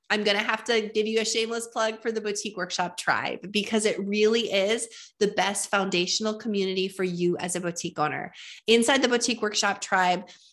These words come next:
this is where we have our amazing content, and I break it down into bite-sized actionable steps, and we really do the things we need to do to build the foundation. But you do it surrounded with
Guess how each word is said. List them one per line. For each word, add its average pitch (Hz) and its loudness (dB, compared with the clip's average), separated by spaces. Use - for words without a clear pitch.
this 285 0
is 381 -2
where 320 0
we 285 2
have 214 0
our 190 6
amazing 190 2
content, 175 -2
and 175 -4
I 143 -2
break 165 0
it 214 2
down 214 4
into 226 2
bite-sized 208 0
actionable 196 -4
steps, 165 -4
and 175 -2
we 185 0
really 214 2
do 202 -2
the 196 0
things 185 -4
we 185 -2
need 180 -4
to 185 -6
do 170 0
to 165 -4
build 160 0
the 214 2
foundation. 233 0
But 226 2
you 226 4
do 214 2
it 262 2
surrounded 214 0
with 214 2